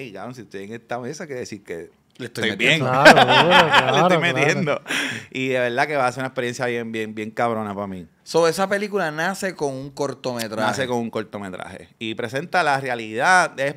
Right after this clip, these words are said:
Speaker 1: lo que busca es presentar la realidad del, del puertorriqueño que vive de bajo, escasos recursos.
Speaker 2: Qué bueno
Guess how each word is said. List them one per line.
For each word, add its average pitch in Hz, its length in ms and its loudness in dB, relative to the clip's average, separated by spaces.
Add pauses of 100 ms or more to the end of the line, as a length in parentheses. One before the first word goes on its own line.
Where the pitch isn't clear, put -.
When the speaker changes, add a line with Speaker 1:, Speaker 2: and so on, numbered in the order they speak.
Speaker 1:
lo 127 180 -6
que 123 80 -6
busca 160 280 -4
es 185 80 -8
presentar 156 400 -8
la 175 120 -6
realidad 135 440 -6
del, 131 500 -4
del 117 300 -6
puertorriqueño 123 840 -8
que 127 160 -4
vive 143 560 -6
de 107 440 -8
bajo, 127 440 -4
escasos 107 340 -8
recursos. 98 460 -12 (140)
Speaker 2:
Qué 135 120 -4
bueno 139 500 -8